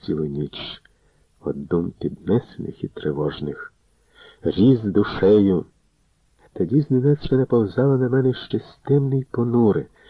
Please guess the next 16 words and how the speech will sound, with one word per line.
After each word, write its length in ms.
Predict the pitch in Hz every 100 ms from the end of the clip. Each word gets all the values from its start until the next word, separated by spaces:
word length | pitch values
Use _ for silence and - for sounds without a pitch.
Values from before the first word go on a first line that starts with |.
| - _
Відбирало 640 | 78 92 113 123 147 147 143
всі 260 | - 135
сили, 540 | 135 - 127 120 80 - - - -
сам 300 | 151 117 104
не 100 | 104
знав, 400 | 98 113 104 - - _ _
де 360 | - - 131 139
я 180 | 123 113
й 60 |
що 540 | 104 - - - 104 90
зі 140 | 80
мною, 480 | 78 73 78 71 71
живий 440 | 76 80 120 143
чи 220 | 135 - 135
не 100 | 127
живий. 520 | 131 127 120 85